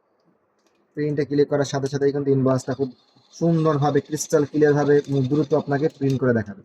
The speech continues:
এই যে দেখেন কত সুন্দরভাবে একটা ইনভয়েস প্রিন্ট হয়ে গেল। এবং আমাদের ইনভয়েসে আপনি চাইলে যে কোনো প্রোডাক্টের সিরিয়াল নাম্বার অ্যাড করতে পারবেন। এখানে কাস্টমারের নাম, অ্যাড্রেস, ঠিকানা,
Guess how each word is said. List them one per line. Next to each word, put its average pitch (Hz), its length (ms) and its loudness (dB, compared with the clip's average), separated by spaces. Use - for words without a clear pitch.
এই 131 80 -12
যে 117 80 -10
দেখেন 101 200 -16
কত 147 180 -10
সুন্দরভাবে 151 460 0
একটা 147 160 -2
ইনভয়েস 147 320 0
প্রিন্ট 143 200 -2
হয়ে 143 100 4
গেল। 151 200 2
এবং 143 160 -2
আমাদের 143 260 2
ইনভয়েসে 151 400 2
আপনি 147 180 -2
চাইলে 147 340 2
যে 139 220 -2
কোনো 147 160 0
প্রোডাক্টের 139 320 -4
সিরিয়াল 156 320 2
নাম্বার 147 240 0
অ্যাড 139 140 0
করতে 131 180 -6
পারবেন। 135 280 2
এখানে 147 240 -2
কাস্টমারের 143 360 0
নাম, 139 240 0
অ্যাড্রেস, 131 340 0
ঠিকানা, 120 460 0